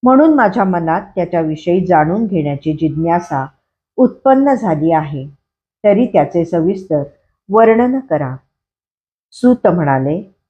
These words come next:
श्रोते हो, व्यासांचे मनोगत जाणून सनत कुमारांनी शिवचरणांचे ध्यान केले.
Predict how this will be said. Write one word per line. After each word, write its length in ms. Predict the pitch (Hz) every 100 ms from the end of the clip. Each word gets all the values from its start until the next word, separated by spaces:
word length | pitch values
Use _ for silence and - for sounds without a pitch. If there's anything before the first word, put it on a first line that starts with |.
| _
श्रोते 440 | - 185 180 165
हो, 340 | 156 151 180 _ _ _ _ _ _ - 185
व्यासांचे 640 | 220 214 247 247 247 247
मनोगत 520 | 196 165 185 190 196 165
जाणून 360 | 151 165 185
सनत 400 | 190 156 170 196 170
कुमारांनी 680 | 156 147 147 180 151 135 143 _ _ _ _
शिवचरणांचे 1000 | - 220 247 - 170 156 156 156 160 160
ध्यान 400 | 156 165 190 226
केले. 400 | - 151 139